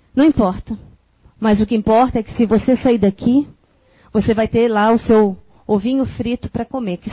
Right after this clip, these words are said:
seja. Então a gente tem tanto a agradecer, tanto, que é esse o nosso objetivo hoje. Começar a mudar o nosso pensamento e ser mais grato.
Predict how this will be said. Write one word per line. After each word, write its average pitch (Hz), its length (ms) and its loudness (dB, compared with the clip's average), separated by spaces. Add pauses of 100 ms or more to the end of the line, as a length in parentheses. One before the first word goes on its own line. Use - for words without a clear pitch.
seja. 165 420 -4 (1200)
Então 285 180 2
a 311 40 2
gente 285 200 0
tem 294 140 0
tanto 294 300 2
a - 40 4
agradecer, 233 720 0 (920)
tanto, 254 520 4 (640)
que 269 400 0
é 269 300 4
esse 311 180 -2
o - 20 2
nosso 294 240 2
objetivo 254 640 0
hoje. 190 420 0 (840)
Começar 262 800 0
a 240 120 -2
mudar 247 320 2
o 269 60 0
nosso 262 260 -2
pensamento 247 640 -2
e 226 40 -2
ser 240 260 -2
mais 247 280 -4
grato. 202 580 -6